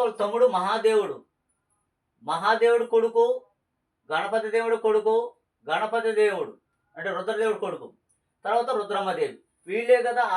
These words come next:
ఆర్డర్లో వరుస క్రమంలో వచ్చింది, ఓకేనా? రైట్, కాబట్టి ఇది వరుస క్రమంలో ఉన్నటువంటి సరైన సమాధానం ఇది. ఎందుకంటే రుద్రదేవ, రుద్రదేవుడే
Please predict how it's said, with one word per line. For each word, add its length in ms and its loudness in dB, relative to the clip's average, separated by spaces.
ఆర్డర్లో 440 2
వరుస 260 -4
క్రమంలో 300 -4
వచ్చింది, 320 -10
ఓకేనా? 320 -6
రైట్, 260 -6
కాబట్టి 360 -2
ఇది 180 -6
వరుస 260 0
క్రమంలో 460 -4
ఉన్నటువంటి 520 -8
సరైన 360 -4
సమాధానం 640 -4
ఇది. 100 -16
ఎందుకంటే 500 -2
రుద్రదేవ, 600 0
రుద్రదేవుడే 720 -2